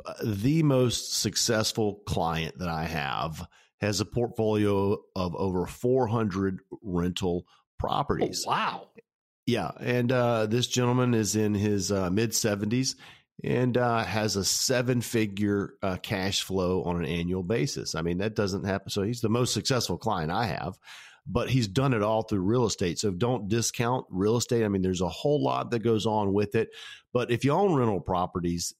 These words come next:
Speaker 1: uh, it definitely can provide a regular, dependable income stream in retirement. You know, the income can fluctuate depending on the rental market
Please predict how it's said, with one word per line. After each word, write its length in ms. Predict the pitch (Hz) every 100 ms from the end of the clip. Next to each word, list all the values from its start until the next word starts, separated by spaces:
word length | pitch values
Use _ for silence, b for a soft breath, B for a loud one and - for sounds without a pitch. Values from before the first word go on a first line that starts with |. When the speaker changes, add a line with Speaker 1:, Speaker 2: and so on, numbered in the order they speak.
| -
Speaker 1:
uh, 260 | 101 92 -
it 220 | 104 101
definitely 420 | 104 131 - 120 107
can 200 | - 92
provide 380 | 98 95 92
a 60 | 87
regular, 500 | 90 101 104 98 98
dependable 480 | 90 80 98 87 90
income 340 | 87 - 90
stream 320 | - 90 87
in 120 | 85 80
retirement. 520 | 76 101 98 98 98 B B B B B -
You 80 |
know, 180 | 214 147
the 180 | 123 120
income 400 | 143 135 135 123
can 240 | - 131
fluctuate 580 | 117 123 117 - 110 107
depending 340 | 95 - 101 98
on 80 |
the 100 | 92
rental 240 | 95 98 95
market 500 | 95 95 - 98